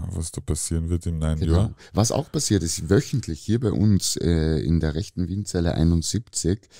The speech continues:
Speaker 2: gibt es jetzt wöchentlich Listening Sessions und manchmal schauen wir Battles, so U B C Battles, machen so Public Viewing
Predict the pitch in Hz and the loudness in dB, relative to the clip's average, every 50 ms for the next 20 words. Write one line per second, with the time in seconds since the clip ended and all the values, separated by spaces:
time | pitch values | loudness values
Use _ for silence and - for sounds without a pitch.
0 | - - - - - - _ - - 95 - - 110 110 113 107 - - - - | -20 -20 -20 -20 -20 -20 _ -4 -4 -4 -2 -2 -2 -2 -2 -2 -2 -4 -6 0
1 | - 80 101 120 - - 107 98 - 87 92 95 95 - - - - - 80 80 | 2 2 2 2 2 0 0 0 0 0 -2 -2 -2 -4 -10 -16 -10 -6 -2 0
2 | 95 95 - - - 78 76 69 69 - - - 67 58 - - - 52 53 58 | 0 0 0 -2 -2 -2 -2 -2 -2 -4 -4 -6 -6 -6 -6 -8 -8 -6 -6 -6
3 | - - - - _ _ - 85 85 76 71 - - 76 78 71 - - - 71 | -6 -6 -8 -8 _ _ -6 -4 -2 -2 -4 -4 -4 -2 -2 -2 -4 -4 -6 -6
4 | - - 73 69 69 69 - - - 82 - - - 90 82 80 - - - - | -4 -4 -4 -4 -4 -6 -8 -4 -6 -6 -4 -2 -4 -4 -4 -2 -4 -6 -4 -2
5 | 76 69 65 67 67 78 85 90 - - - - 104 95 - 87 87 85 - 85 | -4 -4 -4 -4 -6 -6 -8 -6 -8 -8 -6 -6 -6 -4 -2 -2 -2 -2 -4 -6
6 | 80 - - - 67 65 - 73 - - 73 65 64 - - - - - _ _ | -6 -6 -4 -6 -6 -6 -6 -10 -8 -8 -8 -8 -10 -12 -18 -20 -20 -20 _ _
7 | _ - 92 82 - - 85 78 - - 92 101 104 110 110 104 98 101 | _ -6 -6 -6 -6 -6 -8 -8 -6 -4 -2 0 0 2 2 0 0 -2